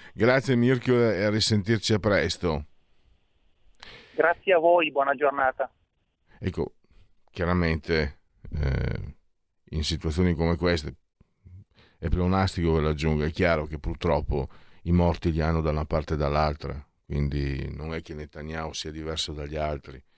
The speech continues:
Speaker 1: è solo un'informazione. Purtroppo, eh, in questi contesti, eh, ci sono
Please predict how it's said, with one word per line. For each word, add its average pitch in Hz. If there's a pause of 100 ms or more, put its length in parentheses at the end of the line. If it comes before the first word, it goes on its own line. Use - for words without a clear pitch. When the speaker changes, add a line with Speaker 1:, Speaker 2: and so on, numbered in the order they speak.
(320)
Speaker 1:
è -
solo 80 (160)
un'informazione. 76
Purtroppo, 71 (460)
eh, 67
in 71
questi 85
contesti, 76 (760)
eh, 76
ci -
sono 71